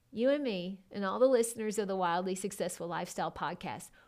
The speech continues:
we want our power in our hands. We create our own stability and our own direction. What can you do right now to give your life much needed direction and much needed stability?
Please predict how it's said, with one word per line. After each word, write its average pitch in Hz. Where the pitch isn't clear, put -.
we 233
want 247
our 185
power 165
in -
our 170
hands. 170
We 214
create 208
our 175
own 208
stability 160
and 196
our 185
own 202
direction. 175
What 233
can 294
you 269
do 226
right 214
now 220
to 180
give 202
your 226
life 190
much 208
needed 214
direction 180
and 175
much -
needed 156
stability? 156